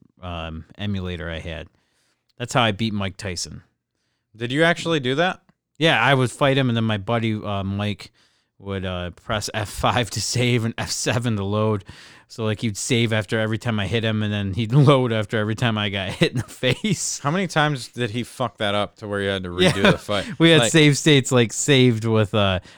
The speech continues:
Speaker 1: like, at the beginning of the fight or at the end of, beginning of each round. Yeah, it was, it was a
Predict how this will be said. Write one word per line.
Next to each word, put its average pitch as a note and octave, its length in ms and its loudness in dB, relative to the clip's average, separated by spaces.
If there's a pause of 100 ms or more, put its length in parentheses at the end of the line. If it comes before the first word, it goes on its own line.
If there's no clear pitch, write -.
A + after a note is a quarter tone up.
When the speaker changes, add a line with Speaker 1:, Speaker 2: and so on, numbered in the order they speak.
Speaker 1:
like, G2 140 -2 (180)
at A2 140 -6
the - 80 -6
beginning A#2+ 460 2
of A2+ 60 2
the A2 80 0
fight A2 400 0
or G2 260 -2
at G2 180 -6
the - 140 -6 (120)
end G#2+ 220 -2
of, F2+ 480 -8
beginning A2 360 -4
of G2 100 -6
each G#2+ 180 -6
round. G2 460 -2
Yeah, E2+ 260 -8
it D#2+ 100 -16
was, E2+ 220 -20 (260)
it F2+ 60 -20
was F2+ 120 -20
a E2 180 -14